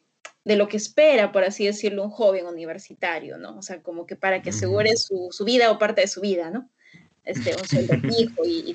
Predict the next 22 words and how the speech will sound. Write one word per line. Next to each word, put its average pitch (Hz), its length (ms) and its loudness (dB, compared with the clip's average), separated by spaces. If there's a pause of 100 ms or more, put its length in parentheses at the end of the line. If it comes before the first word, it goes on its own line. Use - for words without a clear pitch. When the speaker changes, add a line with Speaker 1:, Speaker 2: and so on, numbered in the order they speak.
Speaker 1:
todos 180 260 -2
esos 165 200 -16
detalles. 170 500 -4 (440)
Entonces, 247 300 2
yo 311 100 4
estaba 392 320 0
postulando, 226 540 0
no 262 120 2
voy 285 140 6
a 226 100 6
decir 208 260 2
la 202 80 4
entidad 185 320 2
bancaria, 180 640 0
<laughs> 240 460 0 (380)
pero 220 180 6
yo 233 140 4
estaba 269 380 2
postulando 220 600 0
a 196 180 2
una 208 140 -2
entidad 190 580 -4